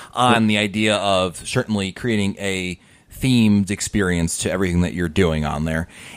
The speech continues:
And Royal's experience is, it's more of a generic cruise <laughs> experience. That's just what it is. And you're right, there are some cases where it's kinda cheesy and they just have, they just have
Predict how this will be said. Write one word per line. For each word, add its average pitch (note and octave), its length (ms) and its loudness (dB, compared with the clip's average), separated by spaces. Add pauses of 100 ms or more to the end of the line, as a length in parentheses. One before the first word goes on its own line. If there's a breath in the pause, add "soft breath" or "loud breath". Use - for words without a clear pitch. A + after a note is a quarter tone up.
And C#3+ 200 2
Royal's A#3 260 4
experience C#3+ 480 -2
is, A#2+ 220 -10
it's C3+ 200 -4
more D#3+ 380 2
of C3 200 0
a A#2+ 80 0
generic G#2+ 500 0
cruise G2 500 -8
<laughs> - 20 -10
experience. - 560 -8
That's E2+ 120 -14
just - 160 -8
what F2+ 120 -6
it E2 100 -8
is. F2 160 -4
And F#2 100 -6
you're G#2+ 120 0
right, G2+ 160 2
there G2+ 80 -2
are G#2+ 40 -2
some B2 180 -2
cases G#2 420 -4
where G2+ 160 0
it's - 80 -6
kinda G2 200 0
cheesy F2+ 320 -2
and F2+ 100 2
they F2+ 80 0
just F2+ 180 -4
have, E2+ 420 0 (720 loud breath)
they G2 380 -6
just A2 100 -2
have G#2+ 140 -6